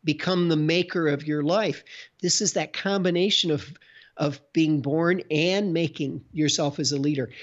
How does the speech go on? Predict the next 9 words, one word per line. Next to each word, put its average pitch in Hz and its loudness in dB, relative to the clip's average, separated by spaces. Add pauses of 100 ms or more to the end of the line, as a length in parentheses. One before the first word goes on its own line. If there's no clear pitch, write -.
He 226 2
said, 196 2
"Knowing 226 4
yourself 220 2
is 175 2
the 180 0
most 160 -2
difficult 220 0
task 175 -4